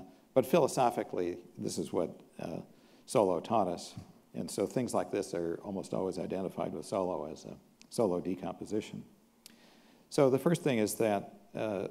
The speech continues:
real earnings, the outcome variable that I'm interested in, is by definition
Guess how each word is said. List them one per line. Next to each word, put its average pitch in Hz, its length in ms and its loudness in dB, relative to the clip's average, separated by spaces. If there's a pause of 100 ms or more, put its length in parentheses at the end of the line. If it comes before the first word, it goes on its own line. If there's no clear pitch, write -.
(160)
real 127 280 6
earnings, 120 420 0
the 110 80 0
outcome 110 300 -2
variable 104 380 4
that 95 60 4
I'm 123 160 2
interested 101 440 -2
in, 87 180 0 (340)
is 104 340 0
by 113 240 2
definition 110 800 0